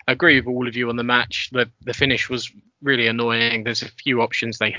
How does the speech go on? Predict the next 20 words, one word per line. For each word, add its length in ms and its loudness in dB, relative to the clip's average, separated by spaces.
had. 240 2
Just 240 0
do 160 2
the 100 2
spear 360 4
with 120 -2
the 120 4
other 160 2
shoulder, 640 2
or 180 -2
go 180 2
with, 260 0
like, 260 0
the 120 0
execution 600 0
for 120 -6
the 100 0
finish, 440 4
and 180 2
then 240 2